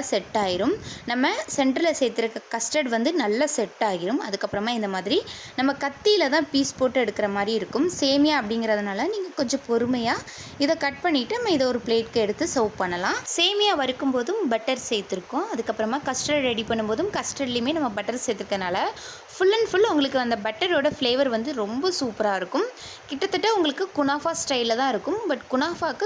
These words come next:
சுகர் சிரப் சேர்த்துப்போம். இதுல வந்து நான் சுகர் வந்து சேர்த்து அப்படியே நான் வந்து ஃப்ரை பண்ணி எடுத்திருக்கேன். சாப்பிட்றதுக்கு ரொம்ப வித்தியாசமான டேஸ்ட்ல இருக்கும். கண்டிப்பா ட்ரை பண்ணி பாருங்க.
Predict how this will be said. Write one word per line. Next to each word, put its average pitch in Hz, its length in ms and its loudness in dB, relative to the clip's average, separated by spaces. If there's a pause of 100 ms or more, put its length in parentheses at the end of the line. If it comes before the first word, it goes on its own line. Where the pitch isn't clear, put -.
சுகர் 285 260 2
சிரப் 285 280 -2
சேர்த்துப்போம். 220 460 0 (380)
இதுல 415 160 2 (100)
வந்து 277 200 2
நான் 381 180 4
சுகர் 320 300 2
வந்து 247 180 0 (140)
சேர்த்து 262 320 0 (120)
அப்படியே 208 380 0
நான் 214 160 0
வந்து 220 220 -2
ஃப்ரை 208 160 0 (140)
பண்ணி 233 160 0 (100)
எடுத்திருக்கேன். 240 440 -4 (340)
சாப்பிட்றதுக்கு 339 580 0
ரொம்ப 294 240 4
வித்தியாசமான 277 640 0
டேஸ்ட்ல 226 340 -2
இருக்கும். 269 320 -2
கண்டிப்பா 220 380 -4
ட்ரை 226 140 0 (100)
பண்ணி 240 220 -2
பாருங்க. 180 300 -2